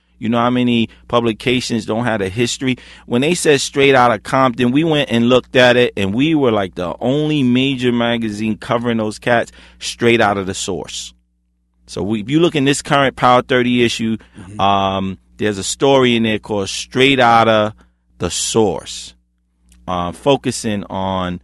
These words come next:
Speaker 1: what happened with these cats telling the story from Eazy-E, Cube, Dre,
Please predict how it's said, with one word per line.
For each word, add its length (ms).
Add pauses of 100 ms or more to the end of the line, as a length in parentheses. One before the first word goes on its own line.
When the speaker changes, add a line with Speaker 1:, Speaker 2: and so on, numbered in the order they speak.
(280)
Speaker 1:
what 240
happened 720 (260)
with 140
these 240
cats 400
telling 340
the 80
story 600 (320)
from 400
Eazy-E, 1000 (220)
Cube, 680 (440)
Dre, 680